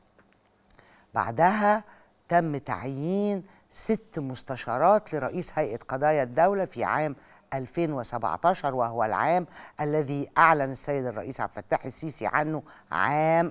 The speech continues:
الدولة المصرية. سنة ألفين وسبعتاشر أيضا تولت المرأة المصرية منصب المحافظ بمحافظة البحيرة، ثم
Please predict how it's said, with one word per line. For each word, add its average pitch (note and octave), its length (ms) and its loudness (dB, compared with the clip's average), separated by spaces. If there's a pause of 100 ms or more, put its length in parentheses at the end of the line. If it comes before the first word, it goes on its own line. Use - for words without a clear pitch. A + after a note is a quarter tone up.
الدولة C3 420 0
المصرية. F3+ 500 -2 (440)
سنة G#3+ 340 6
ألفين G#3+ 340 4
وسبعتاشر E3+ 760 2 (120)
أيضا B3 380 6
تولت G3 440 8 (460)
المرأة D#3+ 360 6
المصرية F#3+ 460 4
منصب F3+ 380 2
المحافظ F3+ 640 0 (280)
بمحافظة D3+ 680 2
البحيرة، G3+ 680 2 (240)
ثم F#3+ 340 4